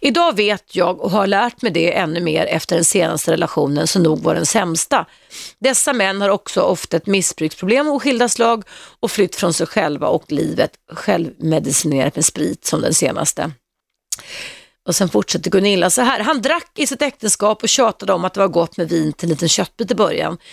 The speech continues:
Men eftersom jag inte är så intresserad så slutade han tjata och sa att det var bra att jag drack så lite, att man inte behöver dricka.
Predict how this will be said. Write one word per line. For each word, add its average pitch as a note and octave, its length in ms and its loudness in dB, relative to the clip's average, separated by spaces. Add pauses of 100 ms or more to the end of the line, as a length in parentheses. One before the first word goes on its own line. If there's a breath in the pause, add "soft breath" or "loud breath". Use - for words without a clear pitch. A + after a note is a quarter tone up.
(300 loud breath)
Men A3+ 140 2
eftersom A#3 320 0
jag C4+ 280 2
inte G3+ 280 0
är F3+ 40 2
så G3 140 0
intresserad - 600 0
så G#3+ 100 -4
slutade G3 420 -2
han E3 100 0
tjata D3 460 -2
och - 100 0
sa D3 200 2
att D#3 100 -4
det F3+ 80 -2
var F3 80 2
bra D3+ 240 2
att D#3 100 -4
jag D3 100 0
drack D3+ 280 -2
så - 80 0
lite, D#3 420 -2 (380 loud breath)
att F3+ 120 -4
man F#3 100 2
inte E3 160 -2
behöver D3+ 160 4
dricka. G3+ 520 -4